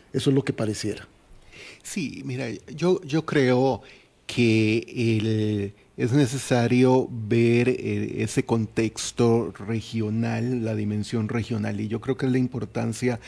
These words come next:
Speaker 2: de que Irán esté aquí invitado, como dijo, por sicap, y tal vez para quienes nos escuchan, el sicap es el Centro de, de, de Investigación y Capacitación en Administración Pública de la Universidad de Costa Rica,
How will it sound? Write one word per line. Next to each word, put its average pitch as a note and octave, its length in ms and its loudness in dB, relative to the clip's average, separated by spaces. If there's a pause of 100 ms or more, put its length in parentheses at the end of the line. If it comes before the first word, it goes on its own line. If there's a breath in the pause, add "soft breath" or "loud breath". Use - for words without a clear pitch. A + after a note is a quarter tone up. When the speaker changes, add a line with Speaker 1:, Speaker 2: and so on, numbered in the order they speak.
(340 loud breath)
Speaker 2:
de A2 180 2
que G#2+ 340 -2 (260 loud breath)
Irán A#2 340 2
esté A2+ 1080 2
aquí C3+ 480 0
invitado, C3 760 2
como A#2 220 0
dijo, C3 240 2
por C3 160 2
sicap, C3 440 -2
y - 40 -8
tal - 200 -6
vez B2 180 -2
para C3+ 240 2
quienes G#2+ 320 -2
nos G#2+ 260 -4
escuchan, C3+ 600 2 (320 loud breath)
el G2+ 120 -2
sicap A2+ 400 -2
es B2+ 160 -2
el A#2 80 -2
Centro A#2+ 560 -2 (300 loud breath)
de, A2 280 -4
de, A2 360 -4
de A2 180 -8
Investigación G#2+ 880 -4
y B2 60 -4
Capacitación G#2+ 800 -8
en A#2 80 -2
Administración G#2 720 -2
Pública A#2 400 -2
de A2 60 0
la G#2 60 -2
Universidad G2+ 540 -6
de G#2 100 -10
Costa A2 300 -14
Rica, B2 400 -12